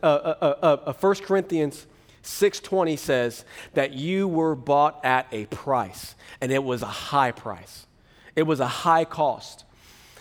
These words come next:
Uh, God purchased our freedom through the payment of Christ on the cross for our sin. Second Corinthians chapter five, verse twenty-one,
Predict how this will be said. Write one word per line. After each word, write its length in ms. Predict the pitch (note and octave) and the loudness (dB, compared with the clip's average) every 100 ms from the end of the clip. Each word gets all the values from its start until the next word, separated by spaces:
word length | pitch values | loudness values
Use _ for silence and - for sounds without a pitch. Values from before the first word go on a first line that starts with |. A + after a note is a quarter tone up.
| - - - | -20 -8 0
Uh, 180 | C#3+ | 0
God 400 | C3+ A#2+ F3 F#3+ | 2 4 4 2
purchased 560 | - - G#3+ - F3 - | -2 0 0 2 -2 0
our 160 | D3+ D3 | -2 -2
freedom 720 | - - G#3+ G#3+ C#3+ A2+ A2+ - _ - _ | -6 -6 -4 0 0 -2 -6 -12 _ -20 _
through 160 | - F3+ | -4 0
the 120 | D3 | 0
payment 600 | - - G#3 A3 A3+ - - | -2 0 2 4 2 0 -2
of 160 | F3+ | -2
Christ 640 | - - F#3 D3+ G#2+ - - - | -6 -4 -2 -2 -4 -10 -12 -4
on 160 | D3 | -2
the 80 | D3 | -2
cross 680 | - - D#3+ G2+ G2 - - _ _ _ _ | -4 -2 0 0 -6 -16 -18 _ _ _ _
for 160 | C3+ B2 | 0 0
our 120 | A#2 | 0
sin. 340 | - A#2 F2+ - _ _ _ _ _ _ _ _ _ - | -4 -6 -6 -14 _ _ _ _ _ _ _ _ _ -18
Second 460 | - G3 F#3+ G3 | -4 -2 0 -2
Corinthians 640 | - F3+ F#3+ F3+ D3+ C3 B2+ | -2 -2 -2 -2 -4 -4 -4
chapter 400 | - E3+ - D#3+ | -2 -2 -2 -6
five, 580 | - D3 C#3+ C#3+ C#3 - - _ - | 2 4 4 2 -4 -14 -20 _ -8
verse 300 | B2+ D#3+ D#3 | 0 0 -2
twenty-one, 640 | - D#3+ E3 C3+ A#2+ A#2+ | -2 0 0 0 0 -2